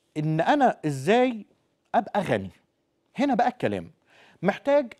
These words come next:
آخد نظرية اسمها، آه، ألحق، أو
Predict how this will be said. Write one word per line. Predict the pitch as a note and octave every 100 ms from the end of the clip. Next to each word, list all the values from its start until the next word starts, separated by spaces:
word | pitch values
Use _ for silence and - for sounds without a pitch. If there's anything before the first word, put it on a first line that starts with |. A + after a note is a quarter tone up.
| _ -
آخد | C#4 C#4 A3+
نظرية | F#3+ F3 A#3+ B3+
اسمها، | F#3 - A3 A#3 B3 - _ _ _ _ -
آه، | D3+ D3+ D3+ -
ألحق، | C#4+ B3 - B3+ - _ E3+
أو | F3+ C#3 A2